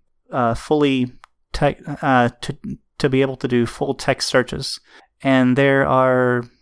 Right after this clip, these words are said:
three search engines, uh, of sorts built around Gopher. Archie, Veronica, and Jughead, which anyone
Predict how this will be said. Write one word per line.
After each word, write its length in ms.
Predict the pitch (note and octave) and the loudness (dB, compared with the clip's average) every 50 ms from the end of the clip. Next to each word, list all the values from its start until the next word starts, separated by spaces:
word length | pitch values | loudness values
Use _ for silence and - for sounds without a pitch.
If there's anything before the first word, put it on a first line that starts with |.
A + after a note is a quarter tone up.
| _ _ _ _ _ _ - C#3+ | _ _ _ _ _ _ -18 -18
three 800 | - - - - D3 D3+ E3+ F3+ F3+ F3 F3 E3+ E3 D#3 D3 C3+ - _ _ _ _ - - | -16 -16 -12 -8 -4 -2 0 0 0 -2 -4 -4 -6 -6 -8 -10 -12 _ _ _ _ -20 -18
search 340 | - - - F3+ D3+ - - - | -14 0 2 2 2 2 -2 -4
engines, 480 | D#3 D#3+ D3+ C3+ A2+ A2 A2+ - - - - _ - - - | -4 0 0 2 0 0 -2 -6 -12 -16 -20 _ -20 -10 -6
uh, 200 | C3 A#2+ - - _ _ _ _ - _ _ | -4 -4 -4 -6 _ _ _ _ -20 _ _
of 160 | D3 C3+ B2+ | -4 -4 -4
sorts 580 | - - - C3 A#2 - - - - - - - _ _ _ _ _ - C#3 C#3+ | -4 -4 -2 0 0 -2 -4 -8 -12 -12 -12 -16 _ _ _ _ _ -20 -4 0
built 220 | D3+ C#3+ C#3 - | 0 0 2 0
around 220 | B2+ B2 C3 C3+ | 0 0 0 0
Gopher. 380 | B2+ C3+ C3+ - - D3 C#3 - - - - - _ _ _ - | -2 -6 -8 -8 -8 -10 -10 -10 -14 -20 -20 -20 _ _ _ -2
Archie, 480 | D3 D#3 D#3+ - - F3+ E3+ D#3+ D3+ D3 - _ | -2 -2 -2 -2 -6 -8 -8 -8 -10 -14 -20 _
Veronica, 600 | - C#3 C3 B2+ C3+ C#3+ - - C#3+ C#3 C#3 B2+ - - | -4 -2 0 0 0 -2 -4 -6 -6 -6 -8 -10 -14 -14
and 360 | - B2 A#2+ A2+ A2+ A2+ A#2 - _ _ _ | -10 -6 -6 -6 -6 -6 -8 -12 _ _ _
Jughead, 480 | - B2+ A#2+ A2+ - - C2+ C#2 - - - - _ _ _ _ _ | -2 0 0 0 -2 -6 -10 -10 -12 -16 -20 -20 _ _ _ _ _
which 400 | B2 A#2+ A#2 - - - - - _ _ _ - | -10 -10 -10 -12 -16 -20 -20 -20 _ _ _ -4
anyone 760 | C#3+ C3 B2+ B2 B2 A#2+ A#2 A#2 A#2 B2 C3+ C#3 C#3+ C#3 | -2 0 2 2 2 0 0 -2 -4 -6 -8 -10 -12 -14